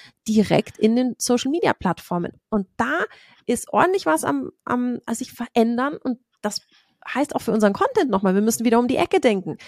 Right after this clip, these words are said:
Es ist eben nicht mehr, der sitzt da und ins-, lässt sich nur inspirieren und du musst den,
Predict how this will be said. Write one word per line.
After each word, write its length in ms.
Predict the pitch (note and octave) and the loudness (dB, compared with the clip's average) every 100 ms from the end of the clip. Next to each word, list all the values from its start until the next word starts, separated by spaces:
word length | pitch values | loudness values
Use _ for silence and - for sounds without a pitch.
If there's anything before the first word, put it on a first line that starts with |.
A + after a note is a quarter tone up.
| - | -10
Es 140 | - - | -6 -4
ist 100 | C4+ | -2
eben 200 | C#4+ D4 | 0 0
nicht 260 | E4+ F#4+ - | 0 -2 0
mehr, 100 | A#3+ | 2
der 160 | G#3+ | 2
sitzt 260 | G3+ F#3+ - | 2 0 0
da 280 | G3+ D#4 F4+ | 2 4 2
und 340 | A3 A3+ G3+ | 0 -2 -4
ins-, 260 | - A3+ G#3+ | -6 -4 2
lässt 240 | G#3+ - | 2 2
sich 140 | - | -4
nur 120 | A#3 A3+ | 0 0
inspirieren 560 | G#3 F3 - F3 D4 | 0 -6 -6 0 2
und 120 | F4 | 2
du 60 | G#3 | 0
musst 240 | G#3+ - | -2 -2
den, 160 | G#3+ G3+ | -2 -4